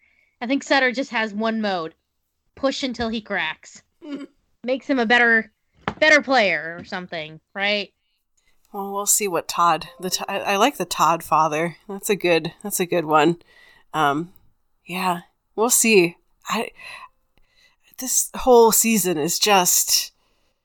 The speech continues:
Speaker 2: just gonna be a thing. <laughs>
Speaker 1: Let's end on a positive note. So, on the bright side, Cal Peterson. He was, uh, outstanding, uh,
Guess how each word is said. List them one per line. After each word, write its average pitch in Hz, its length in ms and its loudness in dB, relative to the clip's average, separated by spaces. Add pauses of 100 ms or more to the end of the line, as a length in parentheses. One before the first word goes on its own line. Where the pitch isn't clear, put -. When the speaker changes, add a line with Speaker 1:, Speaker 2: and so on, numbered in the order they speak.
(240)
Speaker 2:
just - 300 2
gonna 190 200 4
be 175 180 0
a - 80 -4
thing. 175 540 0
<laughs> - 40 -2 (2500)
Speaker 1:
Let's 427 200 0
end 370 180 4
on 320 140 4
a 277 40 0
positive 233 520 2
note. 175 340 -6 (320)
So, 262 680 0 (100)
on 269 240 -2
the 277 60 -4
bright 392 280 2
side, 220 560 -2 (320)
Cal 294 220 4
Peterson. 240 720 -4 (540)
He 330 440 0
was, 262 680 2 (420)
uh, 226 380 0 (240)
outstanding, 226 1400 -2 (760)
uh, 202 300 -12